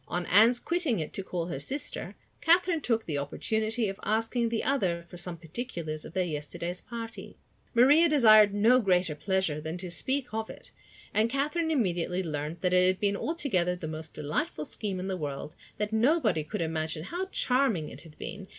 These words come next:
and that it had been more delightful than anybody could conceive. Such was the information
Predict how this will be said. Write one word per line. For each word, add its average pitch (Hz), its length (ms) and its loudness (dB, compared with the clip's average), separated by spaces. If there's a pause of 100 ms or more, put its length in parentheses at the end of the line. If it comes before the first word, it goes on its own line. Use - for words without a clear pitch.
(180)
and 294 240 4
that 277 120 4
it 220 100 4
had 202 120 0
been 202 160 2
more 269 240 2
delightful 185 560 0
than 156 160 -4 (100)
anybody 220 580 2
could 160 180 -10
conceive. 208 560 -2 (720)
Such - 460 -4
was 285 120 -2
the 220 120 4
information 185 800 -2